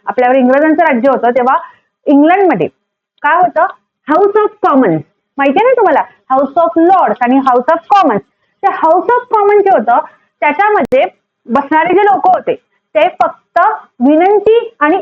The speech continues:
अर्ज करू शकत होते, ते कायदे करण्याचा अधिकार त्यांना नव्हता, म्हणून त्यांना House of Commons म्हटलं जायचं.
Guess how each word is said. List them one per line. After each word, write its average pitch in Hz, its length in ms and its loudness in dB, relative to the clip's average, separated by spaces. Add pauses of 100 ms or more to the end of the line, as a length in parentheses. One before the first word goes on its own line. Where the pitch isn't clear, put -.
(100)
अर्ज 277 240 0
करू 285 260 0
शकत 185 280 -14
होते, 151 180 -20 (400)
ते 381 60 -2
कायदे 330 400 0
करण्याचा 339 420 0
अधिकार 254 320 -2
त्यांना 220 280 -4
नव्हता, 160 300 -12 (380)
म्हणून 320 240 2
त्यांना 403 180 2
House 359 240 0
of 339 260 -4
Commons 254 280 0
म्हटलं 185 260 -8
जायचं. 156 240 -12